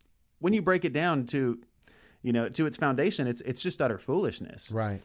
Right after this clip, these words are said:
Speaker 1: Why, something that is created is not worthy of worship because it clearly had to be made. Wouldn't the thing that made it be more worthy of worship?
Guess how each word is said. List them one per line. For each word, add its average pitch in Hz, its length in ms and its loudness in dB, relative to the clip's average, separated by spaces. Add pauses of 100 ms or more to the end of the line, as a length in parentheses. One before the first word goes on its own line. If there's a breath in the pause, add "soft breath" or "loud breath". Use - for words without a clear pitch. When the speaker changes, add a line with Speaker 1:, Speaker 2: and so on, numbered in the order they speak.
Speaker 1:
Why, 139 160 4 (400)
something 180 380 2
that 131 140 6
is 123 120 0
created 120 640 0
is 117 140 -2
not 117 180 0
worthy 107 320 -2
of 85 140 -10
worship 92 560 -8 (480)
because 139 460 0 (1080 soft breath)
it 147 120 -2
clearly 220 360 4
had 170 180 4
to 156 60 -4
be 139 100 0
made. 156 480 2
Wouldn't 175 220 0
the 147 80 2
thing 175 200 -2
that 135 140 0
made 151 520 2 (260)
it 170 340 -4
be 143 160 0
more 131 220 0
worthy 170 260 0
of 165 100 -2
worship? 175 460 -6